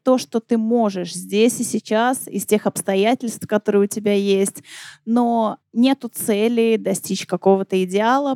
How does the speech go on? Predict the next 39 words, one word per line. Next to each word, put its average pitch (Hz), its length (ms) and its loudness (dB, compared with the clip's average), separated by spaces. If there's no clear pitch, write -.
просто 202 440 0
потому, 220 440 0
что - 160 -2
это 208 160 0
невозможно. 202 880 0
И 180 60 -6
в - 100 -12
погоне 185 420 0
за 185 120 0
этим 180 420 -2
идеалом 233 600 0
мы 202 200 2
можем 190 300 0
просто 196 760 0
сойти 190 280 -4
с - 140 -2
ума. 180 420 0
И 185 180 2
никому 196 380 0
от 202 120 0
этого 185 240 -6
не 180 80 -2
будет 185 220 2
хорошо, 190 400 -2
ни 233 160 2
ребенку, 208 440 0
ни 196 100 -2
родителям. 214 640 0
Поэтому 233 760 0
есть 226 220 2
такая 214 240 0
классная 196 840 0
поговорка, 233 720 0
что - 160 -2
если 202 180 2
вы 202 80 -2
хотите 214 400 0
вырастить 208 480 2
мудрецов, 202 680 0